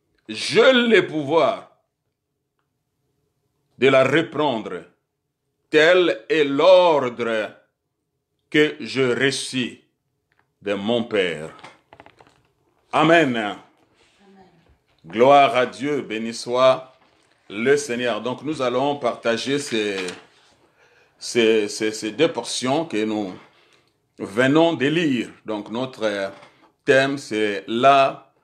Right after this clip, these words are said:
Speaker 1: stratégie divine. La stratégie divine. Glory be to God. Donc, euh, pour mieux comprendre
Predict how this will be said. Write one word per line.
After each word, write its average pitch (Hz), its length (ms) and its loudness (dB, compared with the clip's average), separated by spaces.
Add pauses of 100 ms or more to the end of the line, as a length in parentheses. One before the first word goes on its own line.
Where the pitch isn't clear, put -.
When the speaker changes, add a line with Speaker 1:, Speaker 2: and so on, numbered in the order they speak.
(120)
Speaker 1:
stratégie 139 1400 -2 (400)
divine. 110 920 0
La 98 300 -4
stratégie 120 680 -4
divine. 110 600 -4 (960)
Glory 101 320 -2
be 98 220 -8
to 95 100 -12
God. 90 540 -2 (1000)
Donc, 135 360 2
euh, 107 280 0
pour 117 260 -8
mieux 151 300 0
comprendre 117 1040 -4